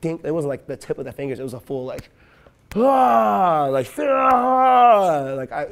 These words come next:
my neck popped a little bit. You know how you do this? And it's like, cloop, cloop. He popped my shit, bro. It, it took me out my comfort zone.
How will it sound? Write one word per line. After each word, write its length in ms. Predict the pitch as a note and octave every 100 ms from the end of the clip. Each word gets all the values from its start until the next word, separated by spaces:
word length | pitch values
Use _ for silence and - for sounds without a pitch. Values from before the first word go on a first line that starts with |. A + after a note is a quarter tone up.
| F3
my 280 | C#3+ C3 C3+
neck 480 | D3 C#3+ G3 - -
popped 300 | D#3+ D#3 C#3+
a 40 |
little 220 | C3 C3+
bit. 120 | B2
You 60 | C#3+
know 80 | D#3+
how 60 |
you 80 | D#3
do 120 | C#3
this? 160 | D3+ D#3+
And 60 | C3
it's 60 |
like, 120 | B2
cloop, 200 | - E3
cloop. 140 | F#3+ G3+ - _ _ -
He 100 | C3+
popped 300 | - D3+ -
my 140 | C3
shit, 280 | - F3 C#3+
bro. 160 | B2 C3
It, 220 | C#3 C3
it 60 | -
took 140 | D#3+
me 60 | C#3
out 80 |
my 80 | C#3
comfort 300 | B2 D3 C#3
zone. 280 | B2+ B2 A#2